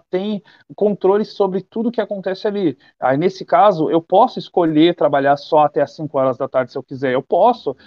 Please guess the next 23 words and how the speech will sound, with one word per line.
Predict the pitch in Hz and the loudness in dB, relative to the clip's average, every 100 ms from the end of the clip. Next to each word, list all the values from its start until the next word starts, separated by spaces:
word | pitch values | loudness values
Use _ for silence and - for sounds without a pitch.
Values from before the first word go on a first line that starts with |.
| _ | _
Tipo, | - 165 | -6 -2
eu | 165 | 0
tenho | 185 220 | 0 0
controle, | 233 180 165 | -2 0 0
eu | 185 | 0
sei | 185 185 | 0 -4
que | 185 | 0
eu | 208 | 0
me | 208 214 214 202 | 0 -4 -4 -4
sustento | 208 - 202 - 185 | -8 -8 -8 -8 -4
bem | 190 | -4
com | 226 220 | -2 -2
aquilo | 185 | 0
ali. | 151 135 - - _ | -2 -4 -10 -20 _
Só | - | -2
que | 226 | 2
quando | 254 262 | 2 2
eu | |
tenho | 285 254 | 2 0
esse | 240 | -2
controle | - 208 180 175 | -4 -4 -2 -2
e | |
tenho | 170 190 | -2 -2